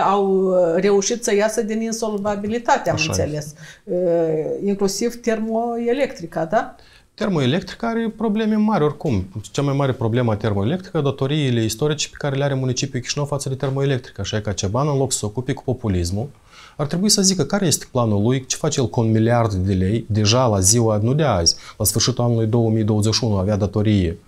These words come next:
Speaker 2: Primăria Chișinău un miliard de lei către termoelectrică. Mai departe, datoriile se acumulează. El o să vină în continuare și o să zică că trebuie să majorăm tariful pentru lucrările de salubrizare a selurilor, pentru că nu, oamenii nu vor să mai lucreze cu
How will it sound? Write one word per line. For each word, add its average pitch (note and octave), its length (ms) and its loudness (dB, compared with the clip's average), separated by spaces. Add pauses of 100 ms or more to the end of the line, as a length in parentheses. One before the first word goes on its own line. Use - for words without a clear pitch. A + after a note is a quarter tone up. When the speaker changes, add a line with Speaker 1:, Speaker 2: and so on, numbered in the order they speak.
(340)
Speaker 2:
Primăria G2+ 420 4
Chișinău C#3 400 2
un B2 100 2
miliard A2 380 4
de F#2 80 0
lei C3+ 240 0
către D3+ 260 0
termoelectrică. D#3+ 680 -2 (240)
Mai A#2+ 140 4
departe, B2 340 2
datoriile A2 540 2
se B2+ 120 0
acumulează. D#3+ 600 0 (340)
El A#2+ 160 4
o B2 60 6
să A2 140 6
vină C#3 200 4
în C3 140 2
continuare A2 380 0
și - 80 -2
o C3+ 40 2
să A#2+ 120 2
zică C#3 200 0
că - 80 -4
trebuie C3+ 260 0
să - 100 0
majorăm B2+ 320 2
tariful A#2+ 360 0
pentru A2+ 500 0 (280)
lucrările B2 320 2
de G#2+ 60 0
salubrizare G#2 640 2
a F#2 60 2
selurilor, F#2 640 2 (320)
pentru D3 240 -2
că D#3 100 0
nu, C3+ 220 4
oamenii B2 360 2
nu D3 120 2
vor D3 180 2
să C#3+ 100 -6
mai C#3+ 80 0
lucreze C#3+ 340 0
cu D3 120 -6